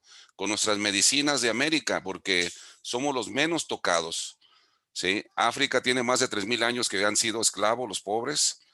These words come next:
Eh, tenemos ciudades de más de dos mil años en Europa que están hechas.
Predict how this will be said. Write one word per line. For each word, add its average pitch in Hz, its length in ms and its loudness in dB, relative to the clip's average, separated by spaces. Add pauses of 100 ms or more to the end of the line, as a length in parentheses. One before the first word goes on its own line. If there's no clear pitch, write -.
(300)
Eh, 95 280 2
tenemos 107 340 -2
ciudades 110 400 2
de 104 60 0
más 107 200 2
de 117 100 0
dos 95 160 -2
mil 107 180 0
años 113 340 2
en 95 120 0
Europa 107 500 0
que - 80 -6
están 101 240 2
hechas. 120 480 2